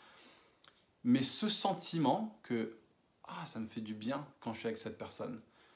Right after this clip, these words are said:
ça me fait du bien quand je suis dans ce contexte, eh ben, ça peut, euh, conduire les gens à être dépendants de vous. Clairement, le but du soin pastoral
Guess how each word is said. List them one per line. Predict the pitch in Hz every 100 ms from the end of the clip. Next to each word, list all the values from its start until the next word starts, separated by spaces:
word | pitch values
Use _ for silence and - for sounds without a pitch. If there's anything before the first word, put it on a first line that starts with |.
| _
ça | -
me | -
fait | 117
du | 110
bien | 113 139 147
quand | - 113 107 - - _
je | -
suis | 110 123
dans | 117
ce | 113
contexte, | - 113 110 107 - - - - _ _ _ - _ _ -
eh |
ben, | 123 131
ça | 139
peut, | - 170 202 190 - - _ -
euh, | 123 156 107 104 - - _ _ _ _
conduire | - 160 160 123 131 147 196 - - - _ _ _ _
les | 120 120
gens | 113 156
à | - 110
être | 110 101 101
dépendants | 131 135 131 127
de | 117
vous. | 101 95 117 - - _ _ _ - - - - _ -
Clairement, | 160 165 185 156 156 202 214 - - -
le | 127 120 120
but | 110 127 214 - - - _ _ _ _ -
du | 110 107
soin | - 156
pastoral | 156 147 - 127 117 117